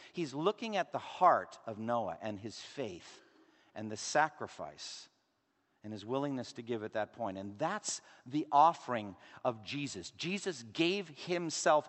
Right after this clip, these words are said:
up to the Father on our behalf. The fulfillment of all of the animal sacrificial system. He gave himself up. He died in our place that we sinners trusting in him might have forgiveness of sins. Now that's an aroma wafting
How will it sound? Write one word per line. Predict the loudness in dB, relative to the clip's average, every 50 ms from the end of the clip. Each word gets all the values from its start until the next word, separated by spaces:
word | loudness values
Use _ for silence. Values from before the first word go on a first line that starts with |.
| 4 6
up | 6 6 6 4 -16 -10
to | -6 -4 -2
the | -2 -2
Father | 0 6 8 8 8 8 6 6 4
on | 4 6 6
our | 6 6 6 4
behalf. | 2 -2 0 -2 -2 -2 -4 -8 -14 -18 -18 -4 2
The | 2 2
fulfillment | 4 4 2 2 2 0 4 4 6 6 6 4 4 4 4
of | 4 6
all | 8 10 12 12 12 12 10 6
of | 4
the | 2 2 2
animal | 4 4 4 4 4 2
sacrificial | 4 6 6 6 6 2 -2 -2 -2 -4 -2 -4 -4
system. | -4 -6 -8 -6 -8 -8 -8 -8 -16 -18 -18 -6
He | -4 -4 -4
gave | -4 -2 4 6 6 6 6 4 2
himself | 0 -2 -2 0 4 6 6 6 6 6
up. | 6 6 6 4 0 -12 -20 -20 -20 -20 -20 -10
He | -8 -8 -8
died | -8 -6 6 8 10 10 12 10 8 8 6 4
in | 2 4
our | 4 4 2
place | 2 2 4 4 4 2 0
that | -2 -2 -2 -2
we | -2 -4 -4 -4
sinners | -4 -4 -2 0 0 2 2 2 0 0 -6 -12 -8
trusting | 4 6 6 6 6 2 -8 -6 -4 -2
in | -2 0
him | 0 0 0 0 -4 -14 -14 2
might | 4 4 4 6
have | 6 4 4 4
forgiveness | 2 -6 -2 -2 -2 -2 -2 -6 -8 -10 -12
of | -12 -14
sins. | -12 -14 -14 -16 -18 -18 -16 -14 -14 -14 -16 _ _ _ _ _ _ _ _ _ _ _ _ _ _ _ _ _ _ _ _ _ _ _ _ -20 _ _ _ _ _ -6
Now | -2 2
that's | 2 2 2 2
an | -2 -2
aroma | 0 4 6 6 6 6 4 2
wafting | 4 6 4 4 4 2 -2 -10 -10 -8 -8 -10